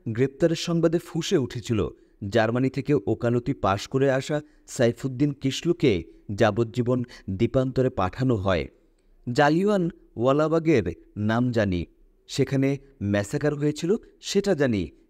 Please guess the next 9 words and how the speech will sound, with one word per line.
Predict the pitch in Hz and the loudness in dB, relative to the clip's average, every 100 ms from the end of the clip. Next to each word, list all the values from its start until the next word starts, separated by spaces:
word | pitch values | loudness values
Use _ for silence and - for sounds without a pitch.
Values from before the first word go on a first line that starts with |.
| - | -4
জেনারেল | 123 160 190 226 233 _ - | 0 0 2 0 -2 _ -10
ডায়ারের | 117 123 139 175 185 | 0 2 2 0 0
কথা | 170 156 | -2 0
জানি, | 127 107 92 - _ 135 | 2 2 0 -6 _ -6
যিনি | 175 196 | -2 -2
গুলি | 117 127 160 | -2 -2 0
চালানোর | 170 175 156 143 | 2 4 4 2
আদেশ | 117 110 107 | 2 2 0
দিয়েছিলেন। | 113 110 - 104 90 | 0 -2 -2 -4 -4